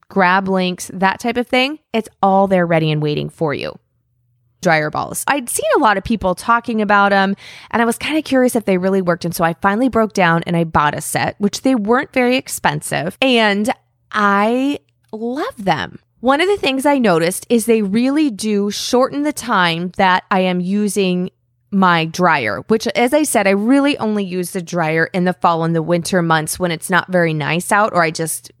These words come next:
can't get all of my clothes dried in time in the house. It shortens the time that I use the dryer, which is really important to me because I wanna be using the least amount of electricity as possible, the least amount of wear and tear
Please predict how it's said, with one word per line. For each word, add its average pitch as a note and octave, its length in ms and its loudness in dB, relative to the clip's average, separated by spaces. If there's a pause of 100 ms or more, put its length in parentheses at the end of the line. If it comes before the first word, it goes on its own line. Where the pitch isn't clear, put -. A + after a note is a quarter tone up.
can't E3+ 340 -6
get D#3+ 260 -4 (300)
all E3+ 160 2
of D#3 100 -4
my D3+ 140 -2
clothes D3+ 380 -4
dried D#3+ 400 -2 (440)
in F#3 220 2
time E3 320 -2
in D#3+ 80 -2
the C#3+ 120 -2
house. D#3+ 460 -2 (680)
It C#4+ 180 0
shortens C#4+ 460 0
the D#4+ 80 0
time G#3+ 260 2
that G#3 120 2
I - 20 2
use F3 240 0
the G3+ 80 0
dryer, G#3 340 2
which F#3+ 240 -4
is G3 300 0
really B3+ 420 0
important B3 460 0
to G3+ 120 -2
me D#3+ 120 -4
because F3+ 240 -4
I F#3 40 4
wanna G3+ 220 0
be A3 80 -2
using G3 320 0
the D#3 80 -2
least G#3 300 0
amount A#3+ 180 2
of G#3+ 60 0
electricity G3+ 560 -2
as F#3+ 80 -4
possible, E3 500 0
the E3 160 -2
least F#3 300 -2
amount G#3+ 240 2
of F3 80 0
wear E3+ 200 2
and E3 120 -2
tear E3+ 240 0